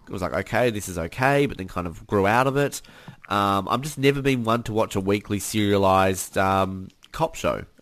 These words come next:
he says, watching Blue Bloods. But that's probably the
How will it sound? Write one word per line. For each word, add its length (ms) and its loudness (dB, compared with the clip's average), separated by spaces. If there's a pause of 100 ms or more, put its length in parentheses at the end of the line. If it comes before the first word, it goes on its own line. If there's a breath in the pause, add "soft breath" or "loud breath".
(120)
he 160 -2
says, 460 2
watching 500 -2
Blue 180 0
Bloods. 360 -2 (360 loud breath)
But 180 4
that's 200 4
probably 360 6
the 100 6